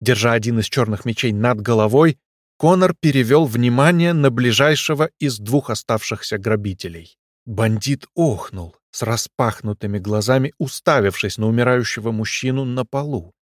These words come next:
и сделал несколько осторожных шагов назад. Коннор не дал грабителю шанса найти пути к отступлению. Вместо этого он стал приближаться к сопернику.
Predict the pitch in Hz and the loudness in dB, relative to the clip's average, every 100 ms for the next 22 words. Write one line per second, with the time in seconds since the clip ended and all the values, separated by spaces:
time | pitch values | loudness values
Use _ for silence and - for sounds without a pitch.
0 | _ - 123 110 151 170 165 - - 160 | _ -2 0 4 4 4 2 -4 0 2
1 | 196 - 185 175 175 165 - 139 139 143 | 2 0 -2 -2 -2 -2 -2 0 2 0
2 | 139 135 - 143 147 147 - 156 160 120 | -2 -8 -8 -10 -8 -8 -6 -4 -4 -4
3 | 92 - - _ _ _ _ - 117 117 | -8 -12 -20 _ _ _ _ -6 -2 0
4 | 95 95 - 135 135 127 120 127 113 120 | -2 -6 -2 2 4 4 4 4 2 2
5 | 123 127 113 113 101 92 - 107 90 - | 2 2 0 0 -2 -4 -2 -2 -4 -8
6 | 85 90 98 - 95 - 82 113 110 104 | -10 -8 -8 -8 -12 -12 -8 -6 -6 -8
7 | - - 95 101 92 85 82 80 _ _ | -12 -14 -14 -10 -10 -10 -16 -20 _ _
8 | _ - 104 127 113 - - 135 120 92 | _ -12 -2 0 0 -2 0 0 0 -4
9 | 87 _ _ - 123 - - - 254 - | -10 _ _ -6 -6 -6 -6 2 2 2
10 | 147 139 147 151 156 110 - 104 - 117 | -2 -2 -4 0 0 0 -2 -10 -8 -8
11 | 113 117 87 82 80 85 | -8 -8 -10 -14 -18 -20